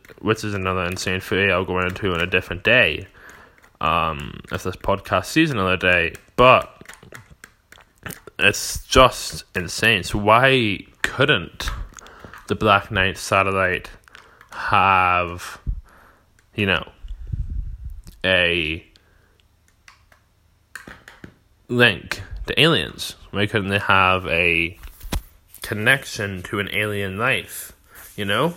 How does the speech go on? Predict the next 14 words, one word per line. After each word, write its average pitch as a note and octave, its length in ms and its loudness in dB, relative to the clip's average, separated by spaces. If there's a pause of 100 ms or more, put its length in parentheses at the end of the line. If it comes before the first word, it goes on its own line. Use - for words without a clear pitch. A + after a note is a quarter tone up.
(1160)
I G#2+ 140 2
definitely A#2 420 0
think G2 440 -6 (520)
the G#2+ 100 -6
Black G2 340 -2
Knight F#2+ 280 -6
satellite F#2+ 720 -2 (200)
is F2 720 -4 (120)
somehow F#2+ 1000 -6 (120)
connected G2 960 -6 (960)
to F#2+ 920 -6 (720)
the F#2 960 -6 (1700)
aliens. G2+ 720 -6 (480)
Aliens. G#2+ 480 -4